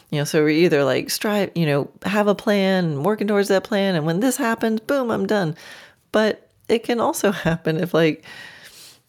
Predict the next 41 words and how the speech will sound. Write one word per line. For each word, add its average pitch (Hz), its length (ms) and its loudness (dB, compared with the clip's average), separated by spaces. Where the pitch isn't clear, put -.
you 190 120 0
know, 156 300 2
you, 170 360 0
you 170 120 2
had 233 280 0
a 208 60 4
plan, 147 520 -2
the 151 100 -4
plan's 214 360 -2
not 170 160 -2
working, 143 420 -2
you've 139 120 -4
been 139 100 -4
riding 165 360 0
around 226 320 0
for - 140 -2
a 165 80 4
while, 143 720 0
and 143 120 -4
you're 147 120 -2
like, 143 340 -4
"I 202 100 -2
gotta 139 220 0
find 127 260 -6
a 135 60 -4
note 123 220 -4
to - 160 -6
end - 180 -8
on." - 220 -12
So - 140 0
that's 180 220 -2
a 202 60 0
good 156 280 -2
time 135 380 -8
to - 100 -10
just - 240 -6
stop - 500 -6
and 151 180 -2
say, 147 560 -2
"All 165 80 0
right - 280 -4